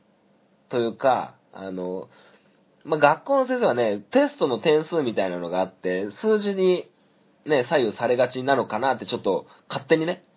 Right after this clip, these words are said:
学校の先生とかいたらごめんなさいなんですけど、思ってて、すごくその、数字とか、あの、ね、丸、二重丸、三角じゃない、何かこう、評価するところ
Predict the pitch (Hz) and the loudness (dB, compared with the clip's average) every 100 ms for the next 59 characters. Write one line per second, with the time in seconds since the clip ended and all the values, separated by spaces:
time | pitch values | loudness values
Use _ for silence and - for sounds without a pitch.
0 | _ - 127 127 143 139 143 147 110 92 | _ -2 -2 0 -2 -2 -2 -4 -4 -6
1 | 98 95 82 - _ - 110 110 120 123 | -2 -4 -4 -12 _ -18 -6 -2 -2 -2
2 | 120 87 71 - 101 92 - - 131 131 | -4 -4 -10 -6 -2 -2 -4 -6 0 0
3 | - - 104 80 - _ _ - - _ | 0 -4 -2 -4 -6 _ _ -20 -20 _
4 | - 180 175 - - 135 135 131 131 131 | -2 0 0 -6 0 0 2 0 0 -2
5 | 135 _ - _ _ - 226 226 214 214 | -8 _ -20 _ _ -2 2 4 2 0
6 | 220 220 220 190 156 - _ _ _ _ | 0 0 2 0 -2 -12 _ _ _ _
7 | - 107 95 92 - _ _ _ _ - | -8 -6 -4 -6 -8 _ _ _ _ -4
8 | 127 80 - _ _ - 117 147 180 139 | -2 -2 -8 _ _ -2 2 4 4 0
9 | 120 151 143 135 135 165 147 123 101 107 | 0 0 2 0 0 -4 -4 -4 -2 0
10 | 117 160 139 165 95 - _ _ 139 123 | 0 0 0 -4 -6 -10 _ _ -2 0
11 | 107 95 92 87 82 _ _ _ _ _ | 0 -2 0 0 -4 _ _ _ _ _
12 | _ _ _ _ _ _ _ _ _ _ | _ _ _ _ _ _ _ _ _ _
13 | - - 160 120 - 104 98 104 104 165 | -6 4 4 4 -4 -8 -8 -4 -2 -2